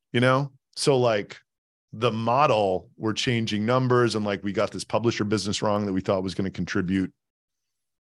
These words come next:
you know, I don't even know what it was, like, five million A R R or something by the end of the year. So that's gone. Anyway, we're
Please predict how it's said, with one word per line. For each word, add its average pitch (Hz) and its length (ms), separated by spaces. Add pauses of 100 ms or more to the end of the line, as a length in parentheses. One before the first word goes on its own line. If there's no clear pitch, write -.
(140)
you 101 140
know, - 240
I 98 120
don't 95 160
even 95 160
know 87 120
what 85 120
it 85 100
was, - 260
like, - 240
five 95 460
million 92 340
A 90 80
R 90 160
R 87 160
or 87 40
something 85 380
by 85 100
the 87 120
end 85 120
of 82 60
the 80 80
year. 80 220
So - 160
that's 87 160
gone. 87 380 (300)
Anyway, 123 420 (1900)
we're 113 840